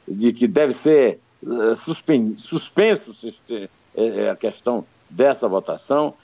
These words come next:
E há outros países como o Brasil. A, agora de manhã, olhando aqui o computador, eu descobri aqui: México, Colômbia, Panamá, Argentina, Costa Rica, Peru, Paraguai, Espanha e, last but not least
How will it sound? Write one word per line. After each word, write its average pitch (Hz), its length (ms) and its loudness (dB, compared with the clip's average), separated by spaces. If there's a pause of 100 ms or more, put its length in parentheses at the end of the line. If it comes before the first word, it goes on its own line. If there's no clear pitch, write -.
(240)
E 175 120 4
há 214 80 4
outros 208 340 2
países 190 380 0
como 196 180 -6
o - 20 -14
Brasil. 143 440 2
A, 147 380 -2
agora 190 240 0
de 170 100 -4
manhã, 160 440 0
olhando 135 400 -2
aqui 135 120 -8
o 139 60 -6
computador, 117 560 -2
eu 190 60 2
descobri 135 400 0
aqui: 104 260 -6 (260)
México, 190 680 -2
Colômbia, 151 720 2
Panamá, 135 540 -2
Argentina, 123 680 -6 (240)
Costa 131 320 -2
Rica, 135 340 0
Peru, 139 460 0
Paraguai, 127 580 0 (240)
Espanha 196 760 0 (320)
e, 180 280 2
last 208 600 -2
but 190 380 -4 (100)
not 160 400 -6
least 156 520 -2